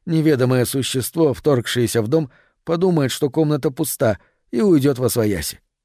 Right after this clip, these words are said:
Стараясь не шуметь, девушка напряженно, так что тело едва не свело судорога, двинулась вперед. Навстречу ей из зеркала над туалетным столиком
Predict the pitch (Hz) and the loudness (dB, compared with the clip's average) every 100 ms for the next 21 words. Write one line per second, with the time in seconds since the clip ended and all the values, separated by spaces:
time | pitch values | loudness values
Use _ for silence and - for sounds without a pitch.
0 | _ _ _ - - 117 135 131 113 131 | _ _ _ -18 -4 0 2 2 0 0
1 | - 107 131 160 - _ _ _ _ - | 0 0 0 -2 -8 _ _ _ _ -4
2 | 127 147 139 - 127 120 107 101 101 151 | -2 0 -2 -2 -2 0 -2 -2 0 0
3 | 123 104 - _ _ _ - 117 - 131 | 0 -6 -12 _ _ _ -4 -4 0 -2
4 | - 156 143 123 127 139 135 120 123 127 | 2 2 4 2 2 2 2 0 0 0
5 | 120 175 156 135 131 123 _ _ _ - | 2 0 0 2 2 0 _ _ _ -12
6 | 98 143 156 147 135 - - 131 110 - | -2 2 2 2 -2 -4 -4 -2 -2 -4
7 | - _ _ _ _ _ - 104 120 - | -18 _ _ _ _ _ -4 -2 -2 2
8 | 156 139 120 117 165 127 107 90 165 143 | 2 2 0 2 2 2 0 0 0 2
9 | 139 131 120 127 131 117 127 113 170 151 | 2 2 2 2 2 0 -2 -2 0 0
10 | 123 135 | 0 -4